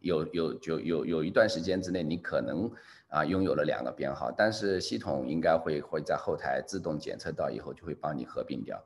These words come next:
或者说让你最终确认你需要最后保留哪一个I D。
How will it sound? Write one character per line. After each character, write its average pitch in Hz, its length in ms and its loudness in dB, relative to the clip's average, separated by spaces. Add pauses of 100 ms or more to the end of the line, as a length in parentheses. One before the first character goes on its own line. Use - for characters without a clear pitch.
(160)
或 92 120 0
者 80 60 -2
说 82 140 2
让 95 120 4
你 76 120 0
最 90 120 -2
终 85 160 -2
确 82 200 -2
认 78 260 0
你 60 180 -2
需 92 260 -4
要 78 300 4
最 80 120 -4
后 76 120 -6
保 65 180 0
留 62 120 -2
哪 55 220 -4
一 62 80 -10
个 62 100 0
I 57 160 -4
D。 - 220 -16